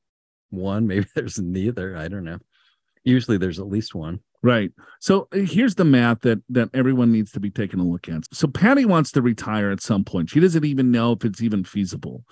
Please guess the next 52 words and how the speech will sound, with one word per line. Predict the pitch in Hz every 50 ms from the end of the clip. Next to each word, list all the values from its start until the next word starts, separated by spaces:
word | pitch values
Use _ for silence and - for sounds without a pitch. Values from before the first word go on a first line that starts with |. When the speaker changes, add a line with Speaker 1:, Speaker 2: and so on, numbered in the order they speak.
| - - - - _
Speaker 2:
So | - - 170 160
you | - 185 170 156
gotta | 214 208 165 -
start | - - 127 - -
with | 113 - 120
a |
date. | 101 - - 107 113 - -
Let's | 123 123 -
just | - 127 - - _ -
push | - 131 - -
it | 120 110
out | 104 101 -
ten | - - 104 95 90
years. | 82 78 71 60 64 - -
Speaker 1:
Right. | 117 82 80 - _ - - - - - - - -
Speaker 2:
So | _ - 170 175 160
if | - 180 -
she | - 226 247
spends | 220 - 262 233 202 - - -
eight | 180 180 165
thousand | - 170 156 160 160 143 147 135
dollars | 131 135 131 131 131 127 117 107
a | 110 107
year | 107 113 113 107
today, | - - 113 98 92 87 85 85 95 98 _ _ _ - _ -
hundred | - 180 196 208 180 156
thousand | 170 147 143 143 135 143 131 117
dollars, | 110 95 85 82 85 87 101 - - - _ _ _ -
right? | 135 147 - -
Then | 202 208
you | 240 233
gotta | 262 262 247 165
inflate | 180 170 - - 160 156 139 -
that | 127 117
a | 107 104
little | 104 107 101 92
bit | 95 104 95 87
with | 101 -
inflation | 117 101 - - 135 139 120 - 110 107
over | 98 95 98
a | 95
ten-year | - - 107 98 98 95 95
time | - - 104 98 95
period. | - - 78 69 65 - - -
So | - 143
maybe | 143 156 170 175 185 185
that's | 165 156 151 151 131 143
a | 123
hundred | - 127 135 139 135 139 127
and | 123 117 -
thirty | - 120 110 104 101 98
thousand, | - - 71 58 - - - - 123 123